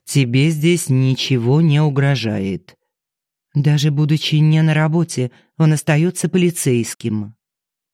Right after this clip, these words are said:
Я просто напугалась, что кто-то пытался влезть в дом, не более. Рядом с Дорианом я чувствую себя под защитой, но тень прошлого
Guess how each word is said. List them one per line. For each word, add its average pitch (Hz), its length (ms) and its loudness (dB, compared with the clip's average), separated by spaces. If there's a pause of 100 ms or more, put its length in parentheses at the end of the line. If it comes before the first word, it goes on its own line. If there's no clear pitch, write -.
(460)
Я 156 240 0
просто 165 340 0
напугалась, 160 760 0
что 147 360 0
кто-то 151 420 0
пытался 156 500 0
влезть 156 360 0
в 156 60 -2
дом, 139 420 -2 (140)
не 160 180 4
более. 156 540 0 (720)
Рядом 139 440 2
с 135 60 -2
Дорианом 127 640 0 (180)
я 147 200 2
чувствую 151 500 0
себя 147 340 0
под 143 180 -2
защитой, 151 800 -2 (340)
но 147 260 2
тень 151 480 0
прошлого 135 720 0